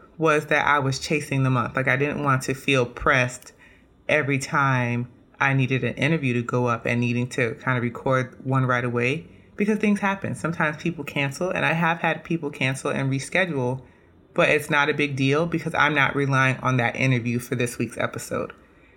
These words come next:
They just go into the queue of interviews that I have, and I sort through who's gonna be next from there. Here's how I set that up so that it's really efficient.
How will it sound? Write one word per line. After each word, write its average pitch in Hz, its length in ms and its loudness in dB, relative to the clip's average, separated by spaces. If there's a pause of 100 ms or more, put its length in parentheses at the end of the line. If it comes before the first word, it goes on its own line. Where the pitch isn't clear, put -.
(120)
They 147 140 0
just 143 220 -6
go 135 160 0
into 123 160 -4
the 127 100 0
queue 135 280 0
of 117 100 -4
interviews 120 640 -2 (120)
that 120 100 -2
I 123 60 -2
have, 120 420 -2 (580)
and 131 200 2
I 123 140 0
sort - 340 -2
through 120 560 0
who's 143 240 -2
gonna 123 200 0
be 123 140 -2
next 113 380 -4
from 120 180 -2
there. - 240 -4 (760)
Here's 240 340 4
how 202 140 4
I 165 140 4
set 147 280 0
that 147 180 2
up 139 180 2
so 160 220 2
that 139 360 0
it's 139 440 0 (280)
really 175 800 0
efficient. 147 640 -2